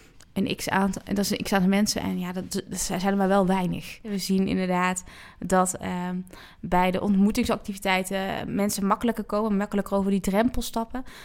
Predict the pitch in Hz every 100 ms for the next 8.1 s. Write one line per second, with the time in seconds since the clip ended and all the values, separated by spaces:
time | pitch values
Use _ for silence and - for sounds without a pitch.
0 | - - - 175 175 180 180 185 185 -
1 | - - 190 185 185 180 180 190 175 185
2 | 196 180 185 180 185 185 196 202 220 220
3 | 214 208 202 202 190 185 185 180 185 -
4 | - 202 208 190 190 185 190 190 240 240
5 | 240 233 233 - - - - - 156 214
6 | 226 202 196 202 190 185 185 190 - 214
7 | 202 - 220 208 202 208 214 220 226 247